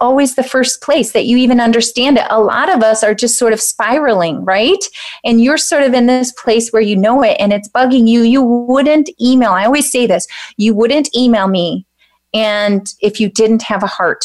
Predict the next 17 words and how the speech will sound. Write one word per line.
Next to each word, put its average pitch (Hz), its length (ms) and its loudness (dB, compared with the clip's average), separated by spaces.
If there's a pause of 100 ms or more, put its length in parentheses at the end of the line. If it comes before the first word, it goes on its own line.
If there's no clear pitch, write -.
to - 140 -8
want 180 200 -2
this - 260 -2
to 190 140 -4
really 185 320 0
improve, 190 360 -2
so, - 440 -6
so 196 220 -4
grab 185 260 -2
onto 190 220 -4
this. 180 260 -2 (120)
But 226 220 -2 (800)
I 226 100 -2
want 208 180 -2
you 220 80 0
to 185 60 0
move. 190 600 0